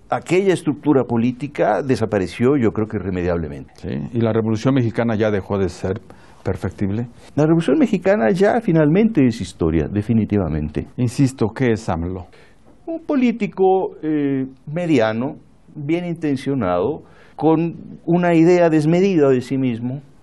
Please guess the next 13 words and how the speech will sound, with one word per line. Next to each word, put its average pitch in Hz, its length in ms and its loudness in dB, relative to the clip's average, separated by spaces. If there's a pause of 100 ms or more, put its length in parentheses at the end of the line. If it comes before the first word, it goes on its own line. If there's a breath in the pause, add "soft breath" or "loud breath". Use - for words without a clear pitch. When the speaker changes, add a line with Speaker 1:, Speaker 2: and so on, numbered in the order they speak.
(160)
Speaker 1:
pero 190 140 -4
nada 131 160 -2
más. - 400 -18
Speaker 2:
¿Visos 127 420 0
de 110 100 2
autoritarismo? 104 720 -2 (1300 loud breath)
Speaker 1:
En - 160 -12 (320)
todo 247 420 4
político 127 720 -2
que 85 200 -12
quiere 110 300 0
hacer 90 280 -4
algo 92 340 -4